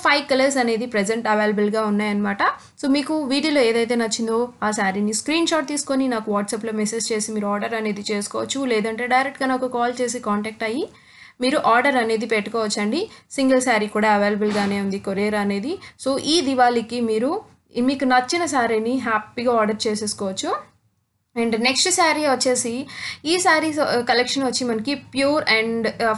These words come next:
ఫ్యాన్సీ టైప్ అనమాట. మొత్తం అంతా కూడాను పైతానీ సిల్క్ శారీస్ అండి. మనకి టూ సైడ్స్ మునియా పైతానీ బోర్డర్ అనేది వస్తుంది. And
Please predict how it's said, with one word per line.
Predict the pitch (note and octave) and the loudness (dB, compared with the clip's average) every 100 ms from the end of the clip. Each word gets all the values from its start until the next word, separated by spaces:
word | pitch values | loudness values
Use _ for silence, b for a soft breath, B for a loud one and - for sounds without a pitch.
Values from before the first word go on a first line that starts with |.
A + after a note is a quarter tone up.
| - | 2
ఫ్యాన్సీ | A#3+ C4 C#4+ E4 | 4 4 2 2
టైప్ | C#4 A3 | 4 4
అనమాట. | A3+ G#3+ G#3 G3+ A#3+ | 2 2 0 0 0
మొత్తం | G#3+ G#3 B3 | 0 -2 -2
అంతా | A#3 A3+ | -2 -2
కూడాను | A3 G#3+ G#3 C4 A4 B B - | -2 -2 -2 -4 -6 B B 2
పైతానీ | C4 C4 C#4+ D4 C#4+ | 2 4 2 0 0
సిల్క్ | A3+ G#3 | -2 0
శారీస్ | C4 A3+ A3+ A3 | 0 2 2 0
అండి. | G#3+ G3+ D4+ E4 A#3 | 0 2 0 -2 -2
మనకి | A3 G#3+ C#4+ C#4+ | -2 0 -4 -2
టూ | C4+ C#4+ D4+ | -2 0 2
సైడ్స్ | C#4+ C4 - B3+ C#4 A3+ | 2 2 2 0 0 0
మునియా | A#3 C4 C4+ C#4 C4 | -2 2 2 2 2
పైతానీ | A3 A#3 A#3 B3 | 2 0 0 0
బోర్డర్ | G3+ G#3 A#3+ A#3 | 2 2 2 2
అనేది | G#3+ G#3 G#3+ | 0 0 -2
వస్తుంది. | G#3+ G#3+ - G#3 C4 G4+ B B B | -2 -2 -2 -2 -2 -6 B B B
And | B3 | -2